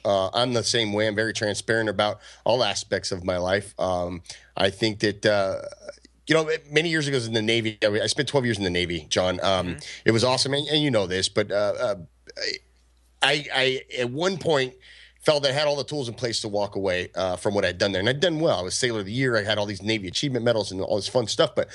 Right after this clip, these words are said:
Speaker 1: although I was feeling like I was doing something big in, in, in that monster of an organization,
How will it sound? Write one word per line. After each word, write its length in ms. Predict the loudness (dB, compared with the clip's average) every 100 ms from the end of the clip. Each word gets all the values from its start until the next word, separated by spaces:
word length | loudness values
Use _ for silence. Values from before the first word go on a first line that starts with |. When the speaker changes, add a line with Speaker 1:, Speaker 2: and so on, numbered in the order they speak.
| -14 -14 0
Speaker 1:
although 180 | 2 4
I 20 |
was 160 | 2 -2 -6 -18 -20 -20 _ -4
feeling 220 | 0 2
like 120 | 2 0
I 40 |
was 140 | -2
doing 180 | -2 -2
something 300 | -2 -2 -2
big 300 | 2 0 0
in, 220 | -4 -4
in, 340 | 0 0 0 -2
in 260 | -2 0 2
that 260 | 0 0 -4
monster 760 | -2 2 2 0 -2 -2 -2
of 240 | 0 0 2
an 80 |
organization, 680 | 0 0 2 2 2 0 -6